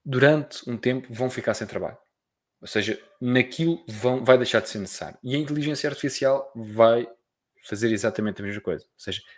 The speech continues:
determinados trabalhos que eram necessários fazer antes por, por pessoas vão deixar de ser necessários por, por, de ser feitos por pessoas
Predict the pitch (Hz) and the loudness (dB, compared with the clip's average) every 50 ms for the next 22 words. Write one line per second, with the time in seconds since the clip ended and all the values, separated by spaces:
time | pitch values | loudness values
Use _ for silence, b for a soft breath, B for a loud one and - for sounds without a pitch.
0 | b - 127 131 160 160 - - 143 123 120 113 113 110 107 - - - - 113 | b -8 -2 0 0 0 2 2 2 2 2 2 2 0 0 -2 -4 0 0 4
1 | 123 131 147 - - - - _ - _ _ _ _ _ _ _ - - 127 120 | 6 6 4 4 0 -10 -18 _ -20 _ _ _ _ _ _ _ -6 -2 0 4
2 | 120 143 160 160 143 127 120 117 113 113 - - 117 - - - - 135 123 120 | 8 8 8 8 8 6 4 2 0 -2 -4 -4 -4 -4 -2 2 6 6 6 6
3 | 117 104 - - - - 101 - 107 101 110 123 139 151 156 - _ - - - | 6 0 -4 -4 -4 -4 -2 2 4 4 4 4 4 2 -4 -12 _ -18 -18 -18
4 | _ b b b b b - - 110 - - - - - _ - 120 110 - - | _ b b b b b -6 -6 -6 -4 -4 -10 -10 -10 _ -2 -2 -2 -2 -2
5 | - 127 127 131 143 139 - 117 107 107 127 139 135 127 127 127 123 - - 127 | 2 4 4 4 4 0 -6 -8 -2 0 0 0 0 2 0 0 0 2 4 6
6 | 127 123 123 - - - 120 117 120 117 - - - 117 113 117 123 - - b | 6 6 4 -4 -4 -4 -4 -4 -4 -8 -8 -2 0 0 0 0 -4 -8 -12 b
7 | b b b b b b b b b b b b b _ _ _ _ _ _ _ | b b b b b b b b b b b b b _ _ _ _ _ _ _
8 | _ _ _ _ _ _ _ _ _ _ _ _ _ _ _ _ _ - 139 - | _ _ _ _ _ _ _ _ _ _ _ _ _ _ _ _ _ -20 -18 -18
9 | - - _ _ - 117 110 104 - - - - - - - - - - 104 101 | -18 -18 _ _ 0 0 0 0 -2 -6 -8 -8 -6 -6 -4 -2 0 0 0 0
10 | - - - 117 104 - - 117 113 - - - 113 - - - - 127 123 135 | 0 2 4 4 4 8 6 6 6 6 -2 -4 -6 -4 -6 0 2 4 4 4
11 | - - - | 2 0 -8